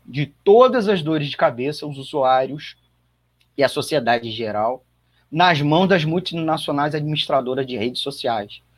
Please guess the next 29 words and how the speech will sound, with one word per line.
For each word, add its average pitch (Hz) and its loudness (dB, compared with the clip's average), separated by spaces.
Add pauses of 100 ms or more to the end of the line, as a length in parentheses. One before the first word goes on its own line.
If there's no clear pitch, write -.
(280)
e 127 -6
seus 147 2
bancos 151 0
de 151 -2
dados, 120 2
né, 123 -10 (220)
como 120 -6
Google, 127 0
Facebook 120 -8
e 135 -4
Twitter. 139 -8 (1400)
É, 120 0 (380)
sabem 180 2
tudo 190 2
da 147 6
nossa 139 4
vida, 180 -4 (880)
vendem 208 6
essas 156 0
informações 131 -8 (380)
e 160 2
ainda, 175 4
em 196 4
alguma 147 2
medida, 120 -6 (1000)
usam 160 4
contra 160 2
nós, 107 -2
né? 131 -2